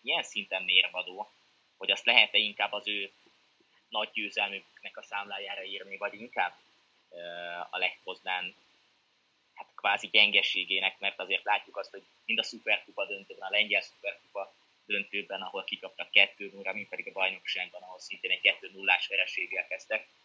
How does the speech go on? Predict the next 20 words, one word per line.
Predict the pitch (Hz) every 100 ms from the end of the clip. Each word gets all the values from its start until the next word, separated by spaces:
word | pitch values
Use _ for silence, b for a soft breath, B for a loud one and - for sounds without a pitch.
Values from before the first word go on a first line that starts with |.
| _ _ - - _
Szóval, | 117 117 120
ö, | 120 123 120 120 120 120
szóval | - 117
nem | 123 107
biztos, | 98 98 -
hogy | 95
az | 95
a | 92
mérvadó. | 95 104 135 143 147 - - _ _ _ _ _ _ _ _ -
Érdekes | 135 110 107 101 - - - -
lesz, | - 101 - -
akármelyik | 110 - 101 - 95 -
csapat | 92 92 -
is | 90 -
jut | 90 - _ _ _ _
tovább | 87 87 87
ebből | 87 92 90
a | 90 - _
Bradislaván | 101 92 90 95 92 85
párharcból. | 92 104 110 123 113 - 123 127